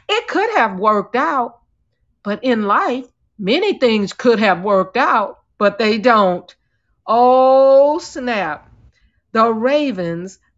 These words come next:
could have been leading the division, but they were so close,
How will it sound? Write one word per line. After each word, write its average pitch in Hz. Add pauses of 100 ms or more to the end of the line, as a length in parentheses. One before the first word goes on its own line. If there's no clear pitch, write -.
could 302
have 170
been 180
leading 175 (160)
the 202
division, 165 (1080)
but 226
they 254
were 196
so 277
close, 180